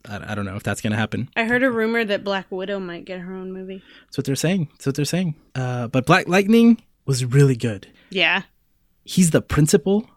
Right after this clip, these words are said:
Speaker 1: of it. Like, so he used to be Black Lightning, the superhero in this, this, uh, make-believe city. I don't think it's a real city, called Friedland.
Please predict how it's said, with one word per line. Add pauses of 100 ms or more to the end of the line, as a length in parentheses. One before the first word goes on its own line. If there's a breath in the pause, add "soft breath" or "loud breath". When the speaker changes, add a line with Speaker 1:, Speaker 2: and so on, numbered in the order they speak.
Speaker 1:
of
it.
Like,
so
he
used
to
be
Black
Lightning, (220)
the
superhero
in
this,
this,
uh,
make-believe
city.
I
don't
think
it's
a
real
city,
called
Friedland.